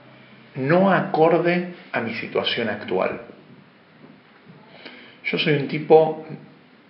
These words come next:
amarrete. Un día me levanto a la mañana con muchas ganas de ayudar. Explícame de dónde. Yo soy una persona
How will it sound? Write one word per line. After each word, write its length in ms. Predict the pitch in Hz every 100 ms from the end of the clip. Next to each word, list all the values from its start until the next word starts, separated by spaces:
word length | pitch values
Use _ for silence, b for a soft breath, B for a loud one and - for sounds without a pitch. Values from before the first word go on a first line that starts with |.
| _ - - -
amarrete. 540 | 123 117 104 - - - - - - - _ _ _ _ B B B B B B -
Un 260 | 302 139
día 240 | 139 147 143
me 100 | 127
levanto 360 | 120 135 135
a 20 | 120
la 60 |
mañana 580 | 117 113 127 147 160 151 - - - - - _ - B B B -
con 160 | - 131
muchas 280 | 156 123 113
ganas 200 | 113 101
de 60 | 95
ayudar. 280 | - - - - - - - - - - -
Explícame 420 | - - 131 151
de 140 | 135 120
dónde. 300 | 113 95 - - - - - - - B B B B B
Yo 120 | -
soy 140 | 147 165
una 180 | 143 120
persona 680 | 123 - 143 143 143 -